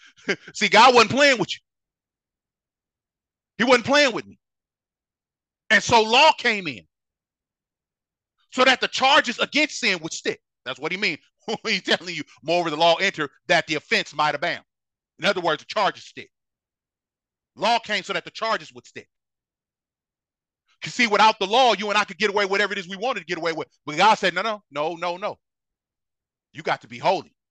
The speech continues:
You got to be clean." So God put in place law that clearly established black and white, what's right and what's wrong. Now the consequences, now the charges,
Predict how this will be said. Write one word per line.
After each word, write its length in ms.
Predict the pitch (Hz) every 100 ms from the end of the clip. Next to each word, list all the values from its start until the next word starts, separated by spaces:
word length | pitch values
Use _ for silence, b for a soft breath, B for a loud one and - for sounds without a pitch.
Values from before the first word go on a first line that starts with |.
| -
You 80 |
got 140 | 170 135
to 60 |
be 80 | 120
clean." 420 | - 190 190 120 _ _ _ _ _ _ _ _ _ _ _ _ _ _ _ _ _ _ _ _ _
So 160 | - 147
God 220 | 190 190
put 200 | - 214
in 120 | 175
place 320 | 160 196 151 -
law 360 | 139 208 165 - _ _ _ _ _ _ _ _
that 160 | 151
clearly 360 | - 220 233 190
established 720 | 151 - 226 214 123 - - _ _ _ _ _ _ _ _ _ _ _ _ _ _ _
black 240 | 180 226 247
and 120 | 226
white, 240 | 247 117 _
what's 200 | 165 156
right 240 | 180 185
and 80 | 165
what's 160 | 185 202
wrong. 220 | 180 101 _ _ _ _ _ _ _ _ _ _ _ _ _ _ _ _ _ _ _ _ _
Now 300 | - 185 254
the 80 | 269
consequences, 640 | - 247 247 - 208 180 156
now 160 | 214
the 60 | 220
charges, 420 | - 247 254 240